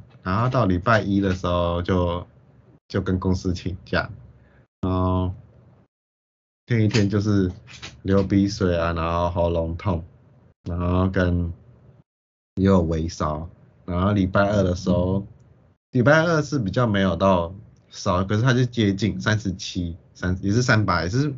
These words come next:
微微啦，三十七点多，然后后来到礼拜三才开始，其实就是精神比较好，但是还是会 <coughs> 流鼻水啊、咳嗽，鼻水就会一直流，然后一直到，持续到礼拜四，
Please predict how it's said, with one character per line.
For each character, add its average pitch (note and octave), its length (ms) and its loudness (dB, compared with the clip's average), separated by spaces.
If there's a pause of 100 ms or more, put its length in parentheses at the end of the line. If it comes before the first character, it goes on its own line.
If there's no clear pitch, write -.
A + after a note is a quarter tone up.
(300)
微 G2 220 0
微 G2 240 0
啦， D#2 220 -4 (180)
三 A#2 200 2
十 F#2 100 -2
七 F#2 220 -2
点 D#2+ 220 -6
多， D#2 280 -8 (840)
然 F2+ 200 0
后 F#2 60 0
后 F#2 180 -2
来 E2+ 100 2
到 F#2 160 2
礼 E2 120 -2
拜 F2 200 -2
三 E2 220 -4
才 D#2 120 -4
开 D#2+ 220 -4
始， D#2+ 280 -10 (280)
其 G2 160 0
实 F#2 140 -4
就 F#2+ 120 -2
是 F2+ 160 0
精 F#2+ 220 2
神 E2+ 200 -2
比 F2 80 -10
较 D2 200 -6
好， - 220 -16 (180)
但 B2+ 140 6
是 C3+ 80 6
还 G2+ 140 4
是 F#2+ 140 -2
会 G#2+ 320 0 (300)
<coughs> - 260 2
流 G2 220 -4
鼻 F#2+ 180 -2
水 F#2 220 -6
啊、 E2 140 -6
咳 F2 280 -8
嗽， E2+ 220 -8 (260)
鼻 A2 140 2
水 G#2 160 -2
就 F#2+ 140 -2
会 F2+ 140 -2
一 F#2+ 40 -4
直 F#2+ 140 -10
流， - 200 -12 (640)
然 F2+ 260 -2
后 G#2 80 0
一 A2 60 0
直 G#2 160 -6
到， F2 440 -2 (340)
持 G2 260 -6
续 G2 200 -4
到 F#2 320 0
礼 E2+ 120 -2
拜 F#2+ 240 2
四， G2 300 -4